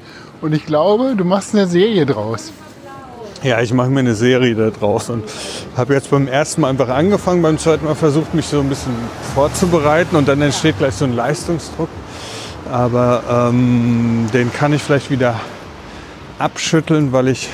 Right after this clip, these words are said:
Speaker 2: versuche einfach, mich dann frei zu bewegen. Es gibt aber so zwei, drei Sachen, die ich als Text mitgebracht habe und die ich dann vielleicht auch vorlesen werde.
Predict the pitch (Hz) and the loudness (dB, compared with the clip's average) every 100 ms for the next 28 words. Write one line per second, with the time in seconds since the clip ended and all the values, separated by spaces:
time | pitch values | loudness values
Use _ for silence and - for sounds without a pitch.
0 | - - 123 107 135 120 123 123 127 120 | -12 -4 -2 0 0 -2 -4 -2 -2 -4
1 | - 214 220 233 254 277 - - - - | -6 -8 -6 -8 -8 -10 -12 -14 -16 -18
2 | - - 113 107 - 117 117 113 110 - | -18 -6 -4 -4 -4 -2 0 0 -4 -8
3 | - 117 127 127 - 117 110 107 120 131 | -4 0 0 0 0 0 0 0 0 0
4 | 143 135 - - - - - 113 - - | -2 -2 -8 -16 -18 -20 -16 -14 -14 -16
5 | - 151 - 139 131 127 120 - 131 123 | -4 -2 0 2 2 2 0 0 0 2
6 | 127 113 127 139 117 120 131 117 - 165 | 2 2 0 2 2 0 -2 -4 -2 -2
7 | 160 - 147 147 120 131 - 135 127 117 | -2 -4 -4 -2 -2 -4 -2 -6 -4 -6
8 | 120 - 113 - 113 104 - - - - | -6 -8 -8 -4 -6 -6 -12 -14 -12 -12
9 | - - 127 117 113 98 113 104 104 98 | -10 -6 -4 -2 -2 -2 -4 -2 -4 -6